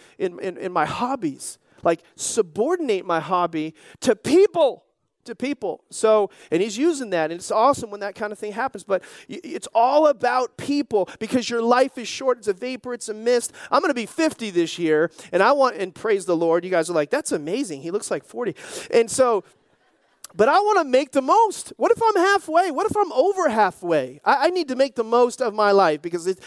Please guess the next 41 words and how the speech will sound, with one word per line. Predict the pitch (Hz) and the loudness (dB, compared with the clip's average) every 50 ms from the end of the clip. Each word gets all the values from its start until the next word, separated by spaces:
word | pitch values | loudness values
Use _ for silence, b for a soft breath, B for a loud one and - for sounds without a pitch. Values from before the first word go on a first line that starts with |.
| B B | B B
life | - 214 247 254 247 - 226 | 2 4 4 4 2 0 -4
is | 226 180 | -8 -4
not | 196 208 196 196 | 0 0 2 2
a | 185 | 0
dress | 175 - 185 185 165 - - | 0 0 -2 -2 -2 -2 -8
rehearsal. | 160 147 156 151 135 - 160 151 | -8 -6 -6 -6 -6 -8 -8 -8
It's | 147 - | -8 -8
a | 156 | -10
one-time | 156 190 220 233 220 214 - 208 185 180 180 | -6 -4 -4 -4 -4 -4 -4 -2 -2 -4 -4
real | 175 202 233 240 214 | -4 -4 -2 -2 -2
show. | 202 - - 196 185 175 170 170 165 B B B B B B B | -2 -4 -2 0 0 2 0 0 -4 B B B B B B B
And, | - 196 190 190 - | 0 2 2 2 0
and, | - 202 185 185 | 0 -2 -2 -2
and | - - 190 175 | -2 -6 -6 -6
just | 170 247 269 - | -6 -6 -2 2
last | 269 262 240 233 - - | 2 2 2 0 -2 -2
year | 254 240 | -2 0
I | 220 | 0
was | 196 | -2
praying, | - - - 220 226 226 226 226 220 B B B B B B B B - | -6 -10 -10 -6 -6 -4 -4 -6 -8 B B B B B B B B 2
and, | 185 180 175 156 | 2 2 2 0
and, | - 180 170 160 156 _ - | 0 0 0 0 -2 _ -6
and | 196 165 160 | -6 -4 0
God | 156 196 196 196 196 | 2 4 4 4 2
was, | 180 165 - - - _ _ _ _ _ _ - | 0 -2 -6 -10 -14 _ _ _ _ _ _ -4
I | 185 | -2
was | 160 165 - | -2 -2 -6
reflecting, | 165 147 - - - 254 233 233 - - 233 220 214 | -8 -10 -6 0 2 2 2 0 -2 -6 -6 -6 -4
and | 196 | -4
I | 165 | -6
was, | 156 143 | -4 -6
like, | 147 139 - - | -8 -8 -8 -8
celebrating | - - - - - - - 233 202 202 180 202 196 190 190 180 | -8 -8 -8 -6 -6 -4 0 0 0 0 0 -2 -2 -2 -2 -4
all | 170 165 | -6 -6
these | 156 151 - 208 | -6 -8 -10 -10
wins | 254 240 214 202 175 | -8 -8 -8 -8 -10
and | 165 151 | -12 -10
celebrating | - - 214 202 190 196 196 185 190 | -6 -4 -4 -4 -2 -2 -4 -2 -2
all | 185 180 | -4 -4
these | 170 165 151 - | -4 -6 -8 -6
victories. | - 233 - - - 214 214 208 202 - | -6 -6 -6 -6 -8 -6 -6 -6 -6 -8